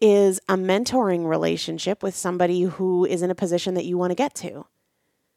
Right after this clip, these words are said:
That's great. Maybe it is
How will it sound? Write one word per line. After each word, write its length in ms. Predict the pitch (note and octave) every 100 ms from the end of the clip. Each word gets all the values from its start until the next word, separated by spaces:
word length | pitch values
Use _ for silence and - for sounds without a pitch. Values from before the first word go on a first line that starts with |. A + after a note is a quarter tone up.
| -
That's 140 | G#3
great. 360 | - F4 A3 - _ _ _ _ _ _ -
Maybe 500 | G3 G#3+ C4+ C4+ C4+
it 180 | A3 -
is 480 | G#3+ D4+ C#4+ D#3 -